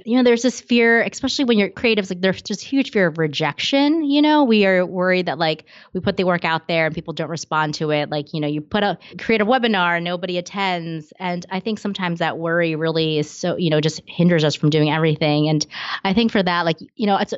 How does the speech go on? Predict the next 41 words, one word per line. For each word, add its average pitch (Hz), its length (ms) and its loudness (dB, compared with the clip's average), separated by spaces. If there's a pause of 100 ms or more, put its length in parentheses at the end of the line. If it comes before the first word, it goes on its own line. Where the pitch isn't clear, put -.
totally 285 320 2
okay 214 280 0
to 190 140 -6
worry 160 260 0
and 156 80 0
it's 147 120 -6
okay 170 280 -4
to 175 60 -2
have 156 160 -2
fear, 151 480 -2 (160)
but 175 120 -2
I 185 120 0
would 208 120 0
take 202 220 -6
the 160 80 -2
two-year-old 175 540 0
approach. 143 360 -6
Like, 156 100 -4
I 156 100 0
have, 165 100 -2
I - 80 -2
have 170 100 -2
a 156 60 -4
two-year-old, 165 540 -2
a - 20 -20
four-year-old, 151 420 -2
and 139 120 -4
a, 131 120 -6
and 156 140 0
a 139 40 -2
baby. 151 340 0
And 147 80 -2
I, 147 160 -2 (240)
I 185 80 2
look 190 160 2
at 180 80 -4
the 170 120 2
kids 170 360 -2
and 160 120 -4 (260)
they, 240 120 2
like, 269 160 2